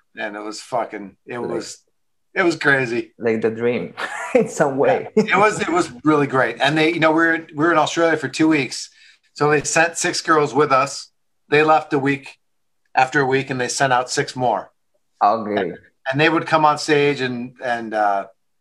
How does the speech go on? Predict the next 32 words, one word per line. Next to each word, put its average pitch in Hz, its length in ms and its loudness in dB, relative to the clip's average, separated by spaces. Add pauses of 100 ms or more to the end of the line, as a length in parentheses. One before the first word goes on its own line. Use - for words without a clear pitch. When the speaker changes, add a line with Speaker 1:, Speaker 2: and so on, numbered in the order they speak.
Speaker 1:
it 147 80 2
was 151 160 0
awesome. 113 400 0 (220)
It 143 100 0
was 151 140 -2
fucking 147 260 0
rad. 110 300 0
Speaker 2:
Is 131 80 -2
there, 143 120 6
is 147 100 0
there 147 100 4
a 139 80 2
video 160 340 2
around 147 280 0
there? 175 240 2
Like, 127 180 -2
do, 120 180 -6
do, 110 160 -14
do, 107 140 -10
maybe 139 420 -4
Speaker 1:
Yeah, 139 220 4
it - 40 -4
was, 151 140 -4
uh, 147 280 4 (440)
it 175 60 -10
was 135 140 -6
the 170 80 0
all 147 260 2
you 147 60 -8
can 135 160 -4
eat 135 140 -4
tour. 110 280 -8